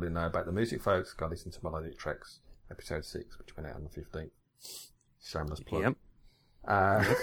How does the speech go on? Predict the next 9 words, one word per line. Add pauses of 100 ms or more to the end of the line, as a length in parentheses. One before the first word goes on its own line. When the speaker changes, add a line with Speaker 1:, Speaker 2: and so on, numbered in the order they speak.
(680)
Speaker 1:
<laughs>
but
I
think
it's
great,
and, (200)
and (140)
I,